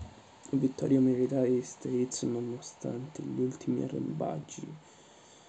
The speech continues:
e nonostante la statistica che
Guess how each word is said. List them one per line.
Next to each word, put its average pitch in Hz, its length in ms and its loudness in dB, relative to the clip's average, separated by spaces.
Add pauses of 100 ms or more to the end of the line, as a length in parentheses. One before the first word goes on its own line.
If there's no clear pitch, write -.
(120)
e 147 80 -6
nonostante 135 720 0
la 151 120 -2
statistica - 1120 -6
che - 340 -10